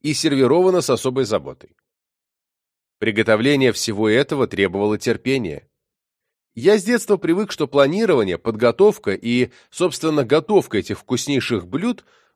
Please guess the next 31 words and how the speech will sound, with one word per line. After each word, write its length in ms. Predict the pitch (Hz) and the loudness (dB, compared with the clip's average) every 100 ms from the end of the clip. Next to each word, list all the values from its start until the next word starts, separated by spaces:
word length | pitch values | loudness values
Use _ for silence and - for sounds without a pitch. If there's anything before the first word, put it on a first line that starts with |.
| - | -4
может 280 | 110 107 - | -4 -2 0
потребовать 600 | 107 - 139 165 180 175 | 0 2 0 2 0 0
целой 320 | 95 85 92 | -4 -2 -2
недели. 500 | 131 147 170 87 71 _ _ _ _ _ _ _ _ _ | -4 0 -2 -2 -10 _ _ _ _ _ _ _ _ _
Да 160 | _ 139 | _ 2
и 60 | |
хлопот 400 | 131 135 - 190 | 4 2 4 2
с 40 | - | 2
ними 200 | 151 117 | -2 0
немало, 420 | 113 131 117 87 | 2 4 4 2
но 320 | 82 101 104 | -2 0 2
это 220 | 104 104 | 0 -2
не 100 | 101 | -6
какая-то 460 | 95 90 139 147 - | -6 0 2 2 0
там 200 | 104 85 _ - | -6 -6 _ 0
лапша 360 | 113 - 120 | 0 2 0
быстрого 380 | 90 98 92 87 | 0 -4 -4 -6
приготовления. 840 | 87 90 95 123 120 85 73 69 _ _ _ _ _ | -6 -8 -4 -2 -2 -4 -6 -14 _ _ _ _ _
И 80 | - | -6
если 320 | 127 190 185 | 0 2 2
кто-то 320 | 180 202 190 160 | 0 2 2 0
пичкает 500 | - 196 - 127 113 | -4 -6 -2 -2 2
вас 200 | 113 - | 0 0
такой 260 | 123 143 | 0 0
лапшой, 480 | 104 104 - 233 214 | 0 -2 -4 -2 -2
уверяю 480 | 127 117 117 190 214 | 0 0 2 4 4
вас, 300 | 98 - - _ _ _ _ _ _ _ | 2 -2 -12 _ _ _ _ _ _ _
так 180 | - 92 | -4 0
не 100 | 127 | 0
должно 400 | 151 185 110 110 | 2 2 2 -2
быть. 300 | 151 - - | -2 -6 -10